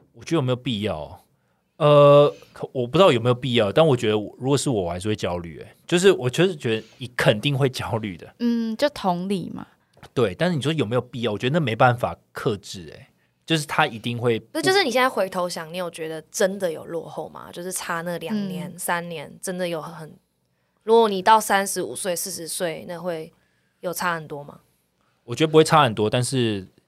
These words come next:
Speaker 1: 你会一直落后别人。你，你，你，如果你有一个比较基准的话，你会知道你有落后一点。
Speaker 2: 嗯。
Speaker 3: OK。
Speaker 1: 对，因为有些，有一些东西，但你及早准备是比较好。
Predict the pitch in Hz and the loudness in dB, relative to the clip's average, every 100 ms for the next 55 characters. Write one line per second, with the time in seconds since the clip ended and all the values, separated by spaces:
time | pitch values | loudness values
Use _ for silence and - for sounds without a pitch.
0 | _ 107 127 135 123 120 113 113 101 85 | _ -2 0 0 0 2 2 2 -2 -6
1 | 82 117 123 123 - 127 139 127 147 180 | -8 -8 -4 -4 -2 -4 -4 4 6 6
2 | 127 120 110 95 123 120 107 98 113 104 | 6 2 -4 2 2 2 -2 -2 -2 -2
3 | 98 104 107 95 87 92 87 92 90 87 | -6 -2 -2 -2 -4 -6 -6 -8 -10 -20
4 | _ _ _ _ _ 202 202 202 196 240 | _ _ _ _ _ -20 -20 -16 -12 -10
5 | - 151 156 _ - 104 156 180 139 117 | -12 -16 -18 _ -6 -4 0 0 2 0
6 | 117 156 147 - 120 135 131 156 151 143 | 2 0 -2 -2 2 2 2 2 4 2
7 | 143 139 139 117 98 107 107 113 107 90 | 2 0 0 0 -4 -2 2 2 0 -4
8 | 98 101 - 85 - | -8 -8 -10 -10 -10